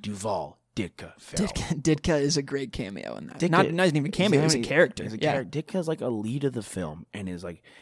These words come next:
Speaker 1: and you smoking inside? No smoking. You know, he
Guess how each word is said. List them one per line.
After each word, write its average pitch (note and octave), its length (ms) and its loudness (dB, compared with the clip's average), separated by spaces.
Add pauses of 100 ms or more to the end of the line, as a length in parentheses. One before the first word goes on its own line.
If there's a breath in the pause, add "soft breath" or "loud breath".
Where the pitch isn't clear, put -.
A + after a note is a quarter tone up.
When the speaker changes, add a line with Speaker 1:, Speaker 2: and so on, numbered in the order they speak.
(100)
Speaker 1:
and G2+ 180 -4
you G2+ 220 2
smoking F3 440 4
inside? D#3+ 500 2
No G2+ 140 0
smoking. F2 520 -6
You F#2+ 160 -10
know, G2 160 -4
he F#2+ 160 -6